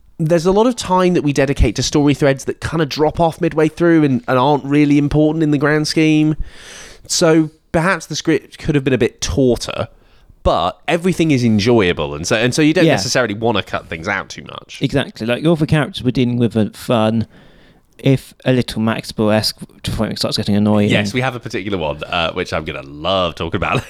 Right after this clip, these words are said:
Speaker 1: <laughs> later.
Speaker 2: But, but can I just say something, though, about this episode? Like, it's all good and all that stuff.
Speaker 1: Hmm.
Speaker 2: But this is season, is for great reboot of Who, right?
Speaker 1: Yes, the supermassive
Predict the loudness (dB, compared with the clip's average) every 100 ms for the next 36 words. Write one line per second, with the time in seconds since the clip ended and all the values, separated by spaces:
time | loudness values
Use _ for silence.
0 | -12 -14 -4 -2 -2 -4 -8 -14 -12 -10
1 | -8 -4 -2 0 0 2 0 -2 -6 -6
2 | _ -6 -2 -2 -2 -2 -2 -6 -10 -10
3 | -12 -16 -10 -4 -2 0 0 0 0 -2
4 | -6 -8 -10 -12 -12 -12 -12 -14 _ _
5 | -6 0 0 0 -4 -8 _ -8 -4 -4
6 | -4 -2 -2 -2 -6 -6 -2 -2 0 2
7 | 2 -2 -2 2 2 2 2 0 -2 -2
8 | -2 0 0 -2 -4 -10 -10 -12 -8 -4
9 | -2 -2 -2 -2 -2 0 2 0 -4